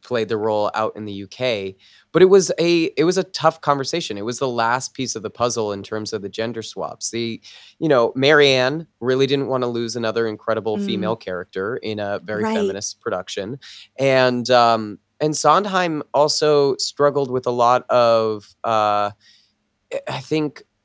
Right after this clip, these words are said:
Speaker 1: characters becoming gay in this piece because for so long he was just annoyed with the notion that so many people and scholars of his work had built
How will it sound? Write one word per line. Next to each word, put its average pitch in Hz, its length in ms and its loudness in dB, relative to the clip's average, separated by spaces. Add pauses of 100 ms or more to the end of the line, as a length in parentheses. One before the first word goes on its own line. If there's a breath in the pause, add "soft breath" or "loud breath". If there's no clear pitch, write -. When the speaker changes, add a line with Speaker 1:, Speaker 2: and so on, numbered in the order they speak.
(720)
Speaker 1:
characters 156 460 0
becoming 135 400 -4
gay 117 200 -2
in 127 100 -2
this 120 140 -4
piece 123 220 -8
because - 300 -8
for - 120 -8
so 127 560 0
long 120 520 2
he 131 180 -4
was 120 160 -4
just 139 240 -6
annoyed 113 480 0
with 113 160 -6
the 113 120 -4
notion 110 560 -6
that 107 200 -2
so 107 240 -4
many 107 220 -6
people 113 580 0
and 113 140 -4
scholars 110 580 0
of 107 140 -4
his 98 180 -4
work 107 300 -2
had 110 260 -4
built 107 340 -2